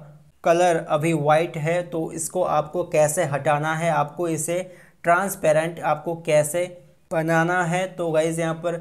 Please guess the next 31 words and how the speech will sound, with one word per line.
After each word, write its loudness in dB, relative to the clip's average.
इसे, -2
न, -4
ट्रांसपेरेंट 0
बनाने 0
के -4
लिए 2
आपको, 0
आ, 0
राइट 2
हैंड -4
साइड 2
में -4
यहाँ 0
पर -4
आपको -6
थ्री -4
लाइन 2
का 0
ऑप्शन 0
मिलेगा, -2
इसके -6
ऊपर -6
क्लिक -6
करना 0
है -4
और -2
उसके -8
बाद 0
आपको -2
यहाँ -2
पर -6